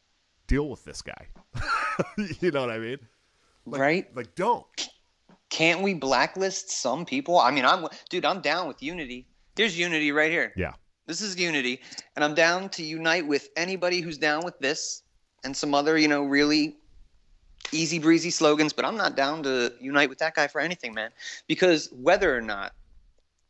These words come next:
Speaker 2: he's a bad actor or a Fed boy or just an asshole, like, he is a hindrance to the movement.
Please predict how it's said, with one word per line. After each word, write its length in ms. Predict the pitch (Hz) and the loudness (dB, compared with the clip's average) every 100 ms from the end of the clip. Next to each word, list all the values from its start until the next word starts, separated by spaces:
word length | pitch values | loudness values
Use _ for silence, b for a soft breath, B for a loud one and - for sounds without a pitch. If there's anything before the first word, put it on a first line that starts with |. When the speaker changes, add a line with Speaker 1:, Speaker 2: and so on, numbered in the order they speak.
| - | -20
Speaker 2:
he's 280 | - 156 143 | -6 -4 -2
a 40 | |
bad 320 | 120 127 135 135 | -2 2 4 4
actor 460 | 127 131 143 135 | 2 0 -2 -4
or 360 | 123 117 113 110 | -6 -6 -4 -6
a 40 | |
Fed 280 | 101 147 127 | -4 -2 -2
boy 420 | 123 127 123 120 | -4 -4 -4 -4
or 300 | 113 101 98 - b b b b b b b b | -4 -4 -8 -18 b b b b b b b b
just 580 | - 160 156 - - - 143 | 0 2 2 0 -4 -6 0
an 100 | 131 | 2
asshole, 560 | 139 147 - - - _ _ _ _ _ _ _ | 4 2 -4 -8 -10 _ _ _ _ _ _ _
like, 140 | 123 131 | -6 -4
he 140 | - 165 | -6 -2
is 280 | 165 180 160 | 2 2 2
a 40 | |
hindrance 840 | - 156 165 117 87 - - - - _ _ _ _ _ _ - | -2 -2 -2 -4 -6 -14 -16 -16 -20 _ _ _ _ _ _ -8
to 100 | 151 | -4
the 100 | 135 | -2
movement. 400 | 135 165 107 | -2 -4 -6